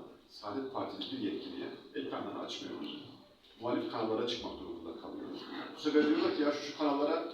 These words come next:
niye çıkıyorsunuz? Ya sen çağırmıyorsun ki arkadaş. Çağırsan sana da geliriz biz." Haliyle bakış açısı sıkıntı. Yani bu münferit problemlerden ziyade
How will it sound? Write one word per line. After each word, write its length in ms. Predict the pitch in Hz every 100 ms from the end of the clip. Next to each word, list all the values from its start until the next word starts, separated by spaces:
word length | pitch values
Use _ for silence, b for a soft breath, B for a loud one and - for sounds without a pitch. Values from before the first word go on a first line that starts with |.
| -
niye 160 | 143
çıkıyorsunuz? 600 | 143 143 - - - -
Ya 100 | -
sen 160 | - 113
çağırmıyorsun 500 | 113 120 139 147 151
ki 100 | -
arkadaş. 280 | - - - - - - -
Çağırsan 360 | 127 123 -
sana 260 | 98 - 123
da 60 |
geliriz 420 | 98 87 - - -
biz." 140 | - - - - _ _
Haliyle 540 | 120 123 - - - -
bakış 360 | - - -
açısı 300 | - - -
sıkıntı. 420 | - - 95 - - - - - -
Yani 280 | 101 92 -
bu 260 | 131 120 - - - -
münferit 480 | 127 131 143 160 -
problemlerden 640 | - - 101 101 98 92
ziyade 440 | - - - -